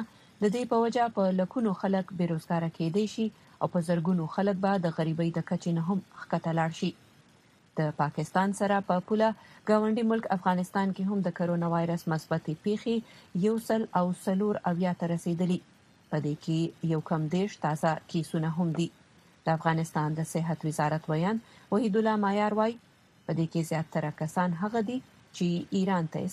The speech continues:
سفر کړی وو. اوس د کرونا وایرس په هکله د نړۍ خبرونه. د کووید ناینټین په خبرونو نظر ساتونکي او معلومات راغونډونکي د امریکا جان هاپکینز یونیورسيټي وایي، نن د نهه سهار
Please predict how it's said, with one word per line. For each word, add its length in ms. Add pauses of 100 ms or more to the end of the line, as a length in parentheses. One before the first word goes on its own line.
سفر 320
کړی 240
وو. 100 (1120)
اوس 240
د 100
کرونا 320
وایرس 380
په 80
هکله 320
د 100
نړۍ 300
خبرونه. 320 (1000)
د 160 (120)
کووید 360
ناینټین 440
په 140
خبرونو 500
نظر 320
ساتونکي 560
او 100
معلومات 460
راغونډونکي 720
د 100
امریکا 320 (100)
جان 220
هاپکینز 440
یونیورسيټي 460
وایي، 180 (500)
نن 180
د 160
نهه 260
سهار 300